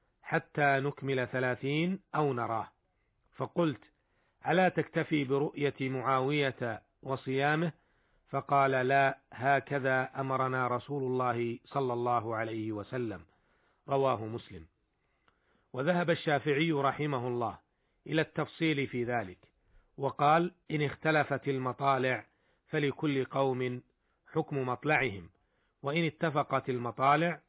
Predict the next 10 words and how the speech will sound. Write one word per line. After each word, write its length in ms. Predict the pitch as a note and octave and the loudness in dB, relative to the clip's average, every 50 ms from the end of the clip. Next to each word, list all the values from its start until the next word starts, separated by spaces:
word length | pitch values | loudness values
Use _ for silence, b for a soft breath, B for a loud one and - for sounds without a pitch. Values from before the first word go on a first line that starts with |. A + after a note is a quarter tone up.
| _ _ _ _ _ _ _ _ | _ _ _ _ _ _ _ _
فحكمهم 680 | - C3 B2 E3 D#3 - - C#3+ C3+ B2 B2+ B2 A#2+ | -4 -2 0 -2 -2 -2 -2 -4 -2 -2 -2 -4 -2
واحد 640 | B2 C3+ C#3+ D3 C#3 - - C3+ A#2+ C3+ C3 B2+ B2+ - _ - | 2 4 4 4 4 2 0 -2 -2 -2 -4 -4 -6 -10 _ -12
في 60 | - | -10
الصيام 640 | D#3 - - - C#3+ C3 B2+ B2+ B2 A#2+ A#2+ A#2 | -10 -10 -8 -6 -2 0 0 0 0 -2 -2 -4
والإفطار.' 640 | A#2 A#2 A#2 A#2 G#2+ - - - B2+ C3+ C3+ B2+ B2+ - b b b b b b b b | -6 -6 -6 -8 -10 -12 -6 0 2 4 4 2 2 -4 b b b b b b b b
وهذا 580 | - C3 C3 C#3+ D3 C#3 C3+ B2 B2+ B2 B2 C3+ - _ _ _ _ _ _ _ - | -6 -4 0 2 2 2 2 0 -2 -4 -4 -6 -8 _ _ _ _ _ _ _ -2
هو 120 | D3 D3+ | -2 0
اختيار 540 | C#3+ - - - C3+ C3+ C3 C3 B2 B2 A#2+ | 0 -2 -4 -4 -2 0 0 0 0 -2 -4
شيخ 300 | - - C#3 C#3 B2+ B2+ | -4 -2 -2 -2 -2 -2
الإسلام 640 | B2+ B2 A#2+ - - C3+ C3 C3 B2+ B2+ A#2+ A#2+ | -4 -6 -6 -8 -6 -4 0 0 0 0 -2 -4